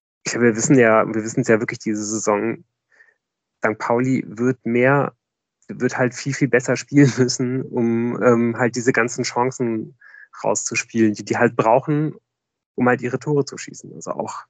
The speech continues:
jetzt am Samstag hat halt Fortuna insgesamt ja einfach weniger gute Chancen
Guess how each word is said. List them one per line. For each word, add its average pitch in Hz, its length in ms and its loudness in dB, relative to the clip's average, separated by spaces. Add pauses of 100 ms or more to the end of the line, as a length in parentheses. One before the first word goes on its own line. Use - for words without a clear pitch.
(420)
jetzt - 160 -4
am 113 120 4
Samstag 117 420 0
hat 117 100 -6
halt 113 140 -2
Fortuna 139 640 -2 (1040)
insgesamt 117 540 0
ja 113 380 4 (200)
einfach 113 360 -6
weniger 127 340 2
gute 104 240 -10
Chancen 117 640 -4